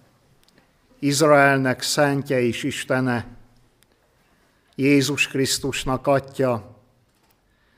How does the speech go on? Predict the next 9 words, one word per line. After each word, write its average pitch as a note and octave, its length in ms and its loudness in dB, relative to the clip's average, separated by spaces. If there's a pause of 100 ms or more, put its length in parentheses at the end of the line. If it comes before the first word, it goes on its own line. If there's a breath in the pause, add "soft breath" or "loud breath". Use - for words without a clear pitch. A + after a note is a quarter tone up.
alázatos C#3 760 4
szívvel C3 640 -2
állunk B2+ 460 -2
meg B2+ 200 -6
most B2+ 300 -6
a A#2+ 100 -4
Te A#2 140 -6
színed A#2+ 540 -4
előtt. A2+ 600 -4